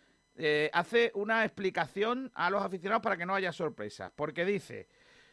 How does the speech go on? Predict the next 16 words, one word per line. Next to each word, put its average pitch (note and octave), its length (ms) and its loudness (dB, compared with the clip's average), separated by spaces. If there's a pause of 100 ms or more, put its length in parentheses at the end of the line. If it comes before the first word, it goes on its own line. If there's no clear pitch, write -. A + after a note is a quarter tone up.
(220)
"Todos A#3 220 6
los B3+ 120 4
fieles A3+ 220 4
malaguistas, F3+ 540 2
antes G3+ 260 0
de G#3 380 2
iniciar F3+ 360 -2
el C#3+ 100 -4
proceso F#3+ 420 0
de F3+ 100 0
compra, A3+ 300 2
deben G#3 260 2
aceptar G#3+ 360 0
las G#3+ 120 -2
siguientes G3 320 -4
condiciones". A#2+ 720 -6